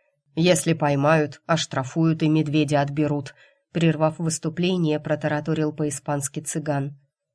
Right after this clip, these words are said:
"Поэтому пора бежать. А это нелегко, когда приходится такого чёрта силком тащить". В этот раз медведь охотно последовал за хозяином,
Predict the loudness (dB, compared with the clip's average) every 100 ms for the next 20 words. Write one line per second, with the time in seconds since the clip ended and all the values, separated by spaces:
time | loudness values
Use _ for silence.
0 | _ 6 6 6 4 2 4 4 4 2
1 | 0 -2 -2 -6 -10 0 6 8 8 6
2 | 2 2 2 0 -2 0 2 2 2 2
3 | 0 0 -4 -2 -2 -4 -6 -4 -4 0
4 | -2 -2 -4 -4 -4 -6 -6 -4 -4 -2
5 | -2 -2 -4 -4 -4 -6 -8 -14 _ _
6 | _ _ _ _ -2 0 0 -2 -4 -6
7 | -8 -6 -4 -2 -2 -6 -6 -10 -8 -8
8 | -4 -6 -4 -4 -2 -2 -2 -4 -4 -6
9 | -6 -4 -2 -2 0 -2 -4